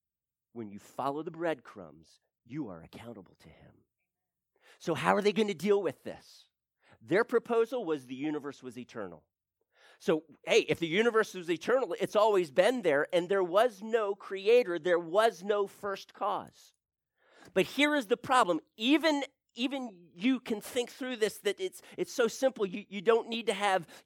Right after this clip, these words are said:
calculus or anything to think through this. How many of you are, are aware that mathematicians call infinity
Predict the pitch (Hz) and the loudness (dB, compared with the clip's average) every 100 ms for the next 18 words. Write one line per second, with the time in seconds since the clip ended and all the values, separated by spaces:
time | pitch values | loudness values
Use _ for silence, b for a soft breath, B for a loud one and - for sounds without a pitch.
0 | - - 254 269 269 247 240 214 208 214 | -8 4 6 6 0 0 0 0 -2 -2
1 | 226 220 214 202 190 202 190 - 180 165 | -4 -4 -4 -4 -6 -4 -6 -4 -2 -2
2 | 95 - - B B B - 240 277 269 | -4 -14 -20 B B B 4 6 8 6
3 | 254 233 185 180 170 165 B B 170 175 | 8 6 6 2 0 0 B B 2 2
4 | - - 175 175 185 196 220 269 196 135 | -2 -4 2 4 4 2 4 6 6 4
5 | 143 120 156 156 185 226 226 220 - 156 | 2 0 -2 0 -2 0 -2 -4 -2 -8
6 | - 143 - - 160 151 - 143 139 - | -8 -10 -10 -8 -4 -4 -2 -6 -4 2
7 | 220 196 170 135 117 123 | 2 2 -4 -6 -8 -10